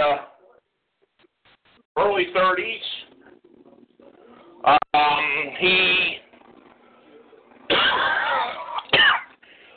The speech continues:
what you wanna do, ladies and gentlemen, is go to a website called Brotherhood of Amen. All right? Christianity is so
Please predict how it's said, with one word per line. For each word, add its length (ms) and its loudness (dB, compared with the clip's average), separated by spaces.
what 220 2
you 80 -2
wanna 320 0
do, 300 -2
ladies 280 0
and 100 -12
gentlemen, 480 0
is 180 -4
go 240 2
to 320 -4
a 260 2
website 760 0
called 540 -2
Brotherhood 1000 0
of 260 2
Amen. 920 0
All 160 4
right? 240 2
Christianity 1120 -2
is 180 2
so 220 2